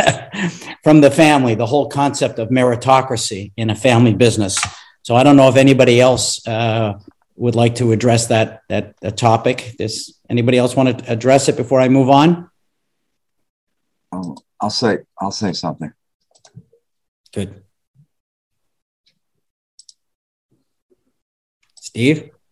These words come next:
Speaker 2: Okay. So I think it's in conflict. I think the family business and, uh, and the family are in conflict. And I think that what Bob said resonates well.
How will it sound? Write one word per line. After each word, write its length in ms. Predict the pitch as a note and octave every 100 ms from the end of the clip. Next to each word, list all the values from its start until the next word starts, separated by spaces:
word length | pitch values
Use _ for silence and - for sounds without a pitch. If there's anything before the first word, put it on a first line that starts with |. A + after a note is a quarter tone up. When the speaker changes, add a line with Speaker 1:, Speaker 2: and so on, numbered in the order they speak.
| _ -
Speaker 2:
Okay. 300 | - G#3 - - _
So 500 | - - B2+ B2 - -
I 100 | D3
think 240 | F3+ F#3
it's 180 | F#3 -
in 120 | C#3+
conflict. 600 | B2+ C#3+ D3 - D2 - _ _ _ - _ - -
I 100 | A#2+
think 260 | D#3 D3
the 60 | B2
family 360 | - C3+ B2+
business 500 | A#2+ A#2+ A#2 A#2+ A2
and, 200 | G2+ F2 - _ _
uh, 100 | G2 - - _ _ -
and 180 | G2+
the 60 | G2
family 640 | - A#2 B2 C3 A2 E2 -
are 180 | E2+ G2
in 100 | F2+
conflict. 600 | - G2+ G2+ - D2+ - _ _ _ _ _ -
And 180 | G#2+
I 120 | G#2+ G#2
think 320 | C#3 C3+ C3 -
that 320 | A#2 G#2 G3+ _ _ _ _ _ _ _
what 260 | - G#2 -
Bob 340 | A2 A2+ A#2
said 360 | - A#2+ G2+ F2+
resonates 680 | F#2+ G#2 A2 G2 E2 D#2 -
well. 460 | G#2+ G2+ E2+ F#2+